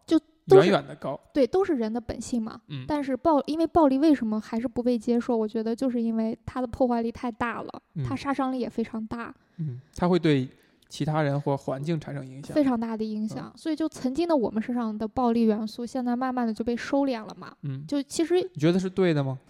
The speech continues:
Speaker 1: 我觉得在现在这个社会来说是对的，就是它是符合，
Speaker 2: 嗯。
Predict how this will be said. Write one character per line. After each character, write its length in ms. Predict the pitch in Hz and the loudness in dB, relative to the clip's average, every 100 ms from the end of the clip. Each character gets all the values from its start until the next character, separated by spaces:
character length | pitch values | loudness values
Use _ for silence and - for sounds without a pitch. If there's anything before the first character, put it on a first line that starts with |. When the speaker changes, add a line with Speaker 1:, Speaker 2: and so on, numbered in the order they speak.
| _ _ - | _ _ -2
Speaker 1:
我 100 | 247 | 0
觉 100 | 247 | 2
得 80 | 339 | 2
在 160 | 381 | 2
现 240 | 381 - 392 | 2 4 4
在 80 | 381 | 4
这 80 | |
个 80 | 240 | 2
社 140 | - 240 | 2 2
会 140 | 233 | 2
来 100 | 220 | 0
说 140 | 247 | -2
是 160 | 247 302 _ - | 0 -2 _ 6
对 200 | 269 214 | 6 6
的， 160 | - - | -8 -10
就 120 | - 294 | -2 -2
是 80 | 277 | -2
它 220 | - 349 | -4 -2
是 140 | 320 | -2
符 240 | 294 - 240 | -4 -10 -8
合， 300 | 226 226 | -4 -4
Speaker 2:
嗯。 80 | 240 | -6